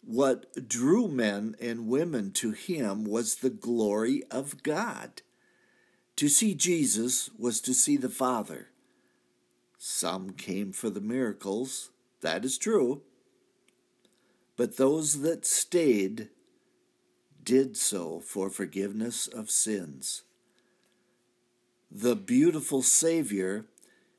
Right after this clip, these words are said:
is not seen for his veneer, but for his truth and love. To be delivered from sins is no easy task.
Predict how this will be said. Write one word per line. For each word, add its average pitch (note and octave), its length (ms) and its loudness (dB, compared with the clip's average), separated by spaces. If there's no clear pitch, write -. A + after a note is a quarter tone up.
is A2+ 320 -2
not B2+ 520 0
seen G#2 400 0
for A2 180 -4
his A2+ 240 -2
veneer, A#2+ 680 -4
but F#2 220 -4
for F#2 320 -4
his F2+ 300 -2
truth D3+ 680 -2
and G#2 300 -6
love. F#2+ 500 -4
To F#3+ 100 2
be A#3 180 6
delivered F#3+ 560 4
from B2 240 0
sins C3 800 4
is C3 560 0
no C#3+ 340 -2
easy B2+ 460 -2
task. A2 760 -2